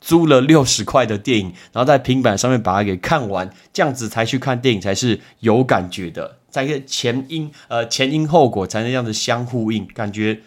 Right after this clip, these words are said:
会比较有那种完整感。为什么我说 Daniel Craig 他是一个有点倒霉的演员呢？因为前一位皮尔斯布洛斯南，Pierce Brosnan，他是一个风流倜傥的大帅哥，可是很多人说 Daniel Craig，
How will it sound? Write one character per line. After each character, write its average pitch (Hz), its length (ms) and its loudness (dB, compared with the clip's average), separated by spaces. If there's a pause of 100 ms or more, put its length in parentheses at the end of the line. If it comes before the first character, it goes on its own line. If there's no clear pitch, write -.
(120)
会 139 140 -2
比 95 140 -6
较 120 180 4
有 101 220 -4
那 127 60 -2
种 101 200 -2 (440)
完 120 380 2
整 117 300 -4
感。 120 280 -6 (1200)
为 214 120 6
什 147 140 4
么 117 100 6
我 110 40 4
说 139 160 6
Daniel 131 420 2
Craig 104 420 -2
他 110 180 -4
是 123 180 0
一 113 60 -2
个 107 180 0
有 110 140 2
点 127 180 0
倒 101 220 -2
霉 95 160 -8
的 107 120 -2
演 104 240 -2
员 90 200 -6
呢？ 92 180 -8 (200)
因 175 100 -2
为 202 80 0
前 135 220 2
一 139 40 -2
位 151 260 2 (160)
皮 147 200 -4
尔 117 100 2
斯 117 160 -4
布 127 200 -2
洛 117 140 2
斯 110 160 -6
南， 104 180 -2
Pierce 143 300 -4
Brosnan， 123 520 -4 (200)
他 143 100 -4
是 151 140 -2
一 143 40 -2
个 123 160 4
风 170 280 -2
流 123 220 2
倜 143 200 -8
傥 101 220 -4
的 98 100 -8
大 117 220 -2
帅 107 220 -4
哥， 98 320 -6 (220)
可 120 160 -2
是 143 340 0 (120)
很 135 180 -8
多 202 120 0
人 180 60 0
说 185 180 0
Daniel 180 360 0
Craig， 127 400 0